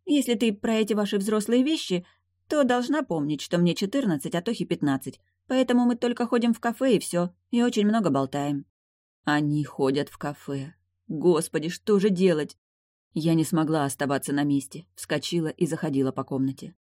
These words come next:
Ещё до всех этих новых открытий подобное вызвало бы у меня лишь полное одобрение. Две семьи, в которых подрастают дети одного возраста. Было бы прекрасно, если бы Даша и Антон,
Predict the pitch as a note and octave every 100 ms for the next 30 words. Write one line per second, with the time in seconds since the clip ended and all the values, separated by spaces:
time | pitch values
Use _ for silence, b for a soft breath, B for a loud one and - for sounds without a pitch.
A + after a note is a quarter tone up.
0 | _ _ _ _ C#3 D#3+ G3 F3+ F3+ F3+
1 | F3+ F3+ E3 E3 E3+ D#3+ D3 - D3+ F#3
2 | C3 - D3+ D3 F3 E3+ C#3+ D3 F#3 F#3
3 | F3 D#3 D#3 D#3 D#3+ F#3 E3 F#3 - F3
4 | F3+ E3+ D#3+ D#3 F3 F3 C#3 D3+ _ _
5 | _ - C#3 F#3 G3+ F3+ F3 G3+ C#3+ C3+
6 | C#3 D3 C#3 C#3+ E3 E3 C#3 C#3 F3+ E3
7 | D3 D3 E3 D3 D#3 C3 - - _ _
8 | _ F#3+ A#3 G3+ G3+ G3 G3 G#3+ B3+ D#3+
9 | C#3+ C#3+ C#3 C3+ E3 G3 D#3+ D3 C#3+ E3+
10 | F#3+